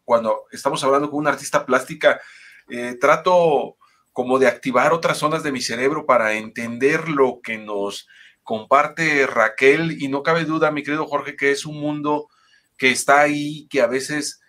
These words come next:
nosotros nos mantenemos al margen sin darnos cuenta que nos privamos de una enorme riqueza. Raquel, eh, ocho de la noche con cincuenta y nueve minutos. Eh, ¿qué te llevas? ¿Qué nos dejas, Raquel, de esta,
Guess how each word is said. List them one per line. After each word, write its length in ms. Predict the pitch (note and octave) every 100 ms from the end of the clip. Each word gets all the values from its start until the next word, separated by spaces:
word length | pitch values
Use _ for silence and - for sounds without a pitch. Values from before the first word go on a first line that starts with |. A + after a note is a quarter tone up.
| _ -
nosotros 580 | B2 - C#3 C#3+ D3 C3
nos 140 | B2
mantenemos 880 | A#2+ A2+ A#2+ C3 C#3 C#3 C3+ - _ _ _
al 220 | G#2 A#2
margen 640 | C3+ D3 D3+ - C3+ C#3 - _ _
sin 300 | - C3 B2+
darnos 340 | B2+ C3+ C#3+ C#3
cuenta 320 | C3+ C3 C3+
que 120 | B2+
nos 160 | A2+ -
privamos 480 | B2+ B2+ B2+ C3 B2
de 60 |
una 280 | B2 A#2 -
enorme 1000 | A#2 A2 A#2+ A#2+ A2+ A2 G2+ G2 F2 F2 _ -
riqueza. 720 | A2 - G2 - E2 F#2+ - _ _ _ _ _ _ _ -
Raquel, 680 | D#3 D#3+ G3 G3 F3+ E3 D3+
eh, 360 | D#3 D#3+ D#3 C#3 _ _ _ _ _ _ _ _
ocho 300 | - F#3+ F3+
de 60 | D3
la 80 | D3
noche 240 | E3 E3
con 120 | - B2+
cincuenta 460 | B2 A2+ A#2+ B2
y 40 | C3
nueve 260 | C#3 C3+
minutos. 840 | A#2 A2+ A2 - - - - - _ _ _ _ _ _ _
Eh, 240 | - D#3 E3
¿qué 80 | A#3
te 140 | G#3
llevas? 420 | G#3 G#3 F3+ D#3+
¿Qué 80 | F#3+
nos 160 | F#3+ F3
dejas, 320 | E3+ D#3 C3
Raquel, 500 | B2+ - D3 D3 B2+
de 120 | C3
esta, 520 | B2+ C3 A#2 F#2 E2+